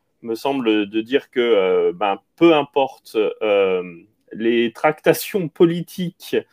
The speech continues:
ou les difficultés politiques qui peuvent se présenter devant nous, il y a un Dieu qui est là et qui est à l'œuvre et qui accompagne. Euh, et ça, ça me semble quand même, euh, important et, euh, qui nous donne aussi cette espérance.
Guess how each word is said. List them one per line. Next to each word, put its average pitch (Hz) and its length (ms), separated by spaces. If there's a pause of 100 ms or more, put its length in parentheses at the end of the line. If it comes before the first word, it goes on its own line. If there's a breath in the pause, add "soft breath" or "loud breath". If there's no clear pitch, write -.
(220)
ou 139 120
les 131 160
difficultés 165 720
politiques 143 500
qui - 80
peuvent 117 180
se - 140
présenter 110 460
devant 101 180
nous, 123 240 (420)
il 113 60
y 110 80
a 110 80
un 113 100
Dieu 127 220
qui - 180
est 104 60
là 120 180
et 113 60
qui - 160
est 101 40
à 98 40
l'œuvre 120 340
et 107 60
qui - 180
accompagne. 120 600 (160)
Euh, 92 380
et 98 120
ça, 123 160
ça 107 140
me 101 60
semble 117 240
quand 113 100
même, 117 180
euh, 95 460 (380)
important 147 760
et, 131 560
euh, 107 480
qui 131 140
nous 127 120
donne 147 200
aussi 147 240
cette - 240
espérance. - 680